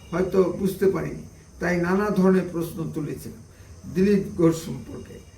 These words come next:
মমতা ব্যানার্জি সম্পর্কে বর্তমান পশ্চিমবঙ্গের জনমানুষের মনোভাব অনুধাবন করতে পারছেন না দিলীপ ঘোষ। বিজেপির কর্মীদের কাছ থেকেই তাকে "Go back" স্লোগান শুনতে হচ্ছে।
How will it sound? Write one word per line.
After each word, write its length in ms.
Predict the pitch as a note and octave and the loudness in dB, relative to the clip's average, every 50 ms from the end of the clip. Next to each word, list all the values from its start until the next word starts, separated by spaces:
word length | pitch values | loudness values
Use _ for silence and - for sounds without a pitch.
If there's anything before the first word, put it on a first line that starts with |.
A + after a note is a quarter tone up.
| - - - - - - | -20 -20 -20 -20 -18 -8
মমতা 380 | - E3+ F#3 G#3 A3+ G#3+ A3+ G#3+ | -2 2 2 2 2 2 2 2
ব্যানার্জি 560 | G#3 A3+ A3 A3+ G3+ F#3+ G3 A3+ A3+ G#3 - - - - - - - - - - - - - - - - - - - - - - - - - - - - - - - - - - - - - - - - - | 2 2 4 4 4 4 4 4 2 2 0 -4 -8 -14 -18 -20 -20 -20 -20 -20 -20 -20 -20 -20 -20 -20 -20 -20 -20 -20 -20 -20 -20 -20 -20 -20 -20 -20 -20 -20 -20 -20 -20 -20 -20 -20 -20 -20 -20 -8 0
সম্পর্কে 580 | - G3+ G#3 G3+ A#3 A#3 G#3 - - E3 - - - - - - - - - | 2 2 4 6 6 6 6 6 2 -4 -8 -8 -12 -16 -20 -20 -20 -16 -4
বর্তমান 460 | - F#3+ G3+ - - A3+ A3 A3 G3+ - | -2 -2 0 0 0 -2 -2 -2 -4 -4
পশ্চিমবঙ্গের 640 | - G#3 F#3+ - - G3 G#3 G#3 G#3 G#3+ G#3 F#3+ E3+ | -2 -4 -4 -2 -4 -4 -2 0 2 2 2 2 2
জনমানুষের 960 | - G3+ G3 G#3 G#3 G3 G3+ G#3 G#3 G3+ F#3 E3 - - - F3+ F#3+ G3 F#3+ | 2 0 2 2 2 2 2 2 2 2 0 0 -2 -4 -2 0 2 2 2
মনোভাব 520 | F3+ F3 F3+ F#3+ A3 A3 F3 E3 E3 E3 - - - - - - - - - - - - | 0 2 2 2 4 4 4 4 2 0 -2 -8 -14 -18 -18 -18 -18 -16 -16 -16 -16 -6
অনুধাবন 480 | - F#3+ A3 A3 A3 G#3+ G#3 G3+ A#3 A3+ | -2 0 2 4 4 4 4 4 4 2
করতে 380 | G#3 - - G#3 - - - G3+ | 2 2 0 0 0 0 -2 -2
পারছেন 440 | - - F#3 F#3 - - - G3 | -2 -2 -4 -4 -4 -2 -2 -2
না 220 | G3 F#3+ F#3+ F#3 F3 D3+ - - - - - | 0 2 2 2 0 -2 -6 -12 -14 -6 2
দিলীপ 320 | F3+ F#3+ F#3 F3+ D#3+ B2 A2+ | 4 6 6 6 4 0 -4
ঘোষ। 180 | C3+ - - - - - - - - - - - - - C#3+ | -6 -6 -8 -12 -16 -18 -20 -20 -20 -20 -20 -20 -16 -2 2
বিজেপির 400 | F3 F#3+ F#3 G#3 G3+ F#3+ F#3+ F#3 | 2 4 4 4 4 4 4 4
কর্মীদের 560 | F#3 F#3+ F#3+ F#3+ F#3+ F#3+ F#3+ G3 G3 F#3+ - | 4 4 4 6 6 4 4 4 4 4 2
কাছ 180 | - F3+ F#3 F#3 - - | 0 -4 -4 -6 -4 0
থেকেই 300 | G3 F#3+ F#3 F#3 E3+ E3 - | 2 2 4 4 2 2 0
তাকে 360 | F#3 F3+ E3+ - - F3+ E3 C3 D3+ | -4 -6 -4 -4 -4 -4 -4 2 4
"Go 60 | F#3+ | 4
back" 260 | G#3 F#3+ G3 F#3+ F#3+ - - - - - - - | 4 4 4 4 2 2 0 -6 -12 -14 -10 -6
স্লোগান 320 | E3 F#3 F3+ F3 F3 E3 D#3 - | -4 -2 -2 -2 -2 -4 -4 -4
শুনতে 280 | - F#3+ F3+ - - E3+ | -4 -4 -4 -2 -4 -4
হচ্ছে। 300 | C#3+ C3 - - - | -4 -6 -8 -10 -12